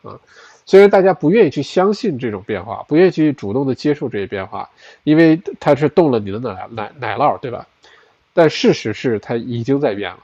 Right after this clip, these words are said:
不管你接不接受，呃，所以调整好自己非常非常的重要，必须清楚地认识到悉尼、墨尔本公寓市场发生巨大的变化，一定会出现大量的空置、大量的抛售，很多的楼花转不出去，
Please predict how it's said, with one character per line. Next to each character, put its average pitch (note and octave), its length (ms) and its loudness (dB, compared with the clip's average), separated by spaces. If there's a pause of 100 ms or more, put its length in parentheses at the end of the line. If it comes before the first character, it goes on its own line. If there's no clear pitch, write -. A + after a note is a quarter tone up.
不 D3+ 120 -2
管 C#3 120 0
你 A2 80 -6
接 G#2 160 -8
不 G#2 120 -8
接 G2 180 -8
受， - 240 -16 (500)
呃， - 160 -12
所 - 160 0
以 D#3+ 80 8
调 A2+ 320 -2
整 C3 140 0
好 A#2 140 -10
自 A#2+ 180 -8
己 - 160 -14
非 - 260 -6
常 G2+ 220 -8
非 A2 100 -10
常 F#2+ 140 -10
的 F#2+ 60 -12
重 G#2 200 -14
要， G#2 220 -12 (340)
必 G3 140 6
须 E3 140 4
清 F#3 280 2
楚 E3 160 -2
地 A#2 60 4
认 A#2 160 0
识 A2+ 100 -6
到 A2 160 2
悉 D#3 240 -2
尼、 C#3 140 0
墨 C#3 160 0
尔 C3+ 100 2
本 B2+ 240 -6 (520)
公 D#3 200 4
寓 D3 60 2
市 C3+ 180 -2
场 G#2 380 -10
发 B2 180 -2
生 A2+ 300 -6
巨 - 220 -4
大 F#2 100 -6
的 G2 80 -14
变 G#2 240 -10
化， - 300 -18 (360)
一 C3 160 2
定 E3+ 220 6
会 B2+ 80 0
出 - 180 -4
现 A#2+ 180 -2
大 D3+ 240 0
量 A2+ 140 -4
的 G2+ 60 -8
空 B2+ 340 -10
置、 B2+ 300 -12 (400)
大 D#3+ 160 6
量 B2+ 160 2
的 G#2 80 -6
抛 - 340 -6
售， A#2 320 -6 (460)
很 A2+ 260 -8
多 C#3+ 160 6
的 C3+ 140 6
楼 A#2+ 240 -2
花 B2+ 180 0
转 A#2 200 -4
不 - 80 -20
出 A#2 100 -10
去， A2 300 -10